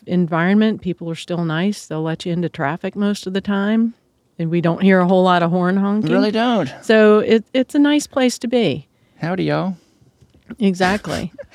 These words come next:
Speaker 2: So what do you think it's gonna take? Earlier, you were talking about investments, you know, the V C perspective. What do you think it will take for more of that community to, to see and really feel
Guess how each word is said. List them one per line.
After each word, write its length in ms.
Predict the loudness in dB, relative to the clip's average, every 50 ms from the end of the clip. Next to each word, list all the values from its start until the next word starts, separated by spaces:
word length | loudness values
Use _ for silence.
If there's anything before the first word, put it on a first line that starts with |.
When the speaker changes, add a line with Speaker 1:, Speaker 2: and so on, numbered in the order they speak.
| -20 -20 -20 -20 -12 -8
Speaker 2:
So 260 | -4 0 4 4 6
what 100 | 6 6
do 60 | 4
you 80 | 4 2
think 200 | 2 2 0 0
it's 140 | 0 -10 -8
gonna 180 | -6 -4 -4 -4
take? 400 | -4 -2 -2 -2 -2 -2 -6 -10 _ -20 -20 -20 -20 _ -2
Earlier, 320 | 0 2 4 4 4 4 4 2 2
you 120 | 2 2
were 80 | 2 2
talking 300 | 2 -2 -2 0 0 -2
about 600 | -2 0 0 0 2 2 2 2 0 0 -4 -8 _ _ _ _ _ _
investments, 880 | -6 -4 0 0 0 0 0 0 0 2 2 2 0 -2 -4 -8 -8
you 60 | -6 -6
know, 60 | -4
the 120 | -4 -6
V 160 | -6 -6 -8
C 200 | -6 -4 -2 -2
perspective. 640 | -2 -2 -2 -4 -2 0 0 0 0 0 -2 -2 -2
What 60 | 0
do 60 | -2 -2
you 40 |
think 220 | -2 -2 -4 -4 -2
it 60 | -2
will 120 | -4 -4
take 400 | -6 -4 -4 -2 -2 -2 -4 -8 _ _ _ -20 -20 -20 -20 _
for 160 | -6 -4 -4
more 220 | -2 -2 -2 -2 -2
of 60 | -2
that 180 | -2 -4 -6
community 500 | -6 -8 -8 -6 -4 -4 -4 -4 -6 -6
to, 120 | -8 -8 -10
to 60 | -10
see 720 | -10 -10 -12 -6 -4 -2 0 0 0 -2 -4 -6 -8 -10 _ _ _ _ _ _ -12
and 400 | -8 -6 -6 -4 -4 -6 -6 -8 -8
really 160 | -8 -8 -8
feel 840 | -8 -12 -16 -14 -6 -2 0 0 0 0 0 -2 -2 -4 -6 -8 -12